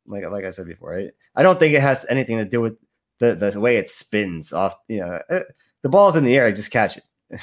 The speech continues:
<laughs> right? It, it's not like they're, he's not throwing spirals. It's not like he's throwing end over end passes to him.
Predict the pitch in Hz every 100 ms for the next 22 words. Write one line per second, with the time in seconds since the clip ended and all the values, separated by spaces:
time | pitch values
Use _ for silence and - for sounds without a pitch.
0 | - - - 135 170 - 127 139 151 -
1 | - 139 196 202 185 131 - _ - 139
2 | 143 170 156 135 101 - 143 120 90 117
3 | 123 139 127 123 135 127 117 123 117 104
4 | 101 139 101 - 90 87 90 - 90 95